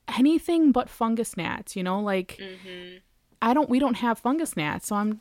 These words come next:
Speaker 1: I, like, I, you get fungus gnats with soil. Like, I don't care what anybody says. Like, if you have plants in soil, you're gonna have fungus gnats. But, you
Speaker 2: Yeah.
Speaker 1: know, to each their own.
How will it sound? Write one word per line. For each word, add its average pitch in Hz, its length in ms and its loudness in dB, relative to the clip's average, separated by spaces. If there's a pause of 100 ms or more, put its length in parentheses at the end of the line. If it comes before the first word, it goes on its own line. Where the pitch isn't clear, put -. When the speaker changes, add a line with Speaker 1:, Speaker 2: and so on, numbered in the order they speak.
Speaker 1:
I, - 180 -14
like, 220 180 -4
I, 214 180 -4 (960)
you 202 180 -4
get 247 140 0
fungus 208 340 0
gnats 190 180 -4
with 165 120 -6
soil. 151 560 -4
Like, 190 160 -6
I 175 80 0
don't 175 120 0
care 175 140 -6
what 170 80 -2
anybody 160 300 -6
says. 160 280 -6
Like, 156 260 -6 (100)
if - 160 -6
you 185 80 -6
have 190 200 -6
plants 175 360 -6
in 180 100 -6
soil, 175 420 -4
you're 185 220 -4
gonna 170 260 -4
have 160 280 -6
fungus 160 400 -8
gnats. - 420 -12 (720)
But, 320 220 -4
you 190 60 -8
Speaker 2:
Yeah. 294 80 -2
Speaker 1:
know, 247 200 0 (1160)
to 285 200 0
each 269 260 0
their 294 120 0
own. 247 320 2